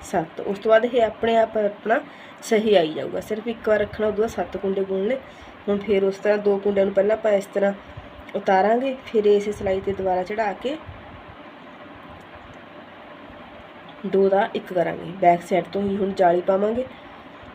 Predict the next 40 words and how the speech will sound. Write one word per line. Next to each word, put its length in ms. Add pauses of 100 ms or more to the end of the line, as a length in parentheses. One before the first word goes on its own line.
(360)
ਫਿਰ 200
ਇੱਕ, 720 (920)
ਦੋ, 400 (580)
ਤਿੰਨ, 440 (600)
ਚਾਰ, 560 (560)
ਪੰਜ, 420 (920)
ਛੇ, 340 (520)
ਸੱਤ। 400
ਲਾਸਟ 400
'ਤੇ 100
ਆਪਣੇ 160
ਕੋਲ 140
ਤਿੰਨ 260
ਬਣ 160
ਸਜੇ 280
ਆ। 60 (420)
ਜੇ, 280 (240)
ਜਦੋਂ 260
ਆਪਣੇ 220
ਕੋਲ 120
ਇਹ 120 (200)
ਵੱਧ 240
ਕੁੰਡੇ 280
ਹੋਣਗੇ, 220
ਮਤਲਬ 240
ਦੁਬਾਰਾ 320
ਡਿਜ਼ਾਈਨ 320
ਸ਼ੁਰੂ 260
ਹੋਊ, 100
ਤਾਂ 140
ਇੱਥੇ 260
ਡਿਜ਼ਾਈਨ 280
ਸ਼ੁਰੂ 280
ਹੋ 80
ਜੂ। 120
ਹੁਣ 100
ਇਹਨਾਂ 140
ਨੂੰ 120
ਤਿੰਨਾਂ 320
ਨੂੰ 120